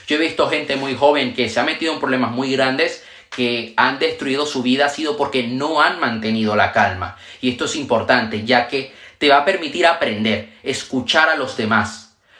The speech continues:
poder mejorar como persona.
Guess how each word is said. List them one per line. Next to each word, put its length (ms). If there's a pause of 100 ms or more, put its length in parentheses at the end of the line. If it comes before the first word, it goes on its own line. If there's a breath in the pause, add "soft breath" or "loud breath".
(100)
poder 440
mejorar 680
como 300
persona. 640